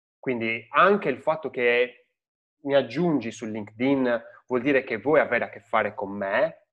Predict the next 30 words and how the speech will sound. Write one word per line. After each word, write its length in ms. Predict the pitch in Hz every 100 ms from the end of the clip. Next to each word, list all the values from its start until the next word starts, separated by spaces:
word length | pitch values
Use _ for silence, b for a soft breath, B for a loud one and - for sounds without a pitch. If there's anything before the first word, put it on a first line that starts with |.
| _
e 80 | -
quindi 200 | - 123
non 100 | 131
è 40 |
un 100 | 156
discorso 440 | 123 117 135 117 117
di 400 | 117 123 113 -
mi 120 | 113
piace 640 | - 120 113 104 - 95 _ _ _
il 100 | 113
tuo, 480 | 127 110 107 95 B B -
eh, 280 | 113 110 110
mi 100 | 110
piacciono, 320 | 131 135 123
mi 200 | 123 120
piace 240 | 123 135 135
come 180 | 123
esprimi 320 | 123 - 123 120
i 20 |
tuoi 140 | 120
concetti, 680 | 117 117 117 135 107 - 101
mi 100 | 104
piace 360 | 123 123 -
il 100 | 127
tuo 180 | 107 127
metodo, 600 | 127 147 147 - 160 160
ma 220 | 135 123
è 40 | 123
anche 400 | 131 135 135 131
un 280 | 120 123